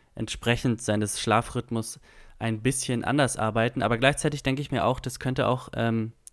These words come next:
gefährlich werden, wenn man nicht genug Druck von außen sozusagen kriegt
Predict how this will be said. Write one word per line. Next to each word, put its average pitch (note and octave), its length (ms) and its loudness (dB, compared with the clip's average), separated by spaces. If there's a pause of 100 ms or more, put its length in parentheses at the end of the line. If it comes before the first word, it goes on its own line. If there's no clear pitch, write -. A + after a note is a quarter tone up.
gefährlich C#3+ 460 2
werden, G#2+ 280 0
wenn G#2 100 0
man G#2 240 -2 (720)
nicht C3+ 320 -2
genug B2+ 300 4
Druck B2+ 240 -2
von A2+ 160 -2
außen A#2+ 340 2
sozusagen G2+ 580 -6
kriegt - 360 -8